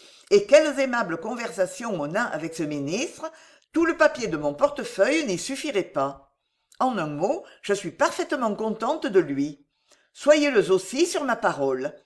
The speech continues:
Il sera ravi de nous voir, et il compte sur votre retour. Nous avons lu avec plaisir une grande partie de vos lettres. Vous avez été admiré, et dans votre style, et dans l'intérêt que vous prenez à ces sortes d'affaires.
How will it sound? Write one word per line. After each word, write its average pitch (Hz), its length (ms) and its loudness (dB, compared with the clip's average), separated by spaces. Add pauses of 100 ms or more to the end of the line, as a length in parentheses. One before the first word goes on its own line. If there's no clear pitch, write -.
(280)
Il 214 100 -4
sera 214 260 -2
ravi 285 360 2
de 226 80 -4
nous 165 160 -6
voir, 185 420 2 (220)
et 220 100 0
il - 200 -6
compte 320 320 0
sur 220 180 -6
votre 240 240 -4
retour. 135 680 -6 (1080)
Nous 214 180 0
avons 220 200 2
lu 214 220 -2
avec 262 280 0
plaisir 180 440 4
une 269 160 0
grande 294 360 0
partie 247 360 -4
de 277 80 0
vos 180 140 0
lettres. 139 440 0 (480)
Vous 170 140 0
avez 175 260 4
été 226 240 0
admiré, 196 680 2 (220)
et 277 120 0
dans 294 140 4
votre 208 260 -6
style, 247 500 -4 (280)
et 277 120 0
dans 208 140 0
l'intérêt 190 520 2
que 302 100 -8
vous 196 140 -2
prenez 202 440 -2
à 277 60 4
ces 180 140 -8
sortes - 340 -10
d'affaires. 156 640 -6